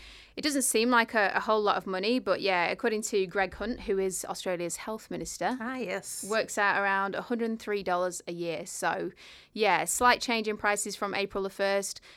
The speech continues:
Speaker 1: And generally just, uh, we see a lot of people coming and starting to review their cover, trying to save a bit of cash.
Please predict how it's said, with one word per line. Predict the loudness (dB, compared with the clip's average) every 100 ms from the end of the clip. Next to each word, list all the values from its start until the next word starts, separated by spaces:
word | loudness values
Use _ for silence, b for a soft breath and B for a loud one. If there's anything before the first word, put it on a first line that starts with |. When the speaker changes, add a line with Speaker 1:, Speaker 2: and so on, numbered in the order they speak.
| B
Speaker 1:
And | 2
generally | 6 6 6 4
just, | 2 0 -2 -2
uh, | 0 2
we | 2
see | 2 2
a |
lot | 2 0
of | 0
people | -6 -4 -6
coming | -4 -4 -4 -4
and | -4
starting | -2 -4
to | -4 -4
review | -4 -2 -2
their | -2
cover, | -4 -4 -4
trying | -4 -6 -6
to |
save | -6 -6 -8
a |
bit | -8 -12
of |
cash. | -12 -14 -14